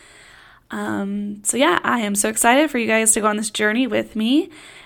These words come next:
and I hope everybody had an amazing Lionsgate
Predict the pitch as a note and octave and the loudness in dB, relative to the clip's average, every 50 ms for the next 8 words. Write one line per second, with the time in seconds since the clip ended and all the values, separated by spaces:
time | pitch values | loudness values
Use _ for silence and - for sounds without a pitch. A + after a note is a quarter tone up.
0 | - _ - A3 A3 A3 A3 A3+ A#3 A#3+ A#3 - - G#3+ G#3+ A#3+ B3 B3+ C4 C4+ | -8 _ 2 2 4 4 4 4 2 2 2 2 2 2 4 4 4 4 4 4
1 | C4+ B3+ A#3+ A3 A3 - - G#3+ G#3+ G#3 G#3 G3+ G#3 G#3 G#3+ G#3 B3 B3 B3 A3+ | 4 6 8 6 6 6 2 0 -2 -2 -2 -2 -2 -2 0 0 0 0 0 2
2 | G#3+ G#3 G#3 G#3 G#3 G#3 G3+ - G#3+ G3+ G3+ G3+ G#3 | 2 2 2 0 0 -2 -2 0 0 0 0 0 -2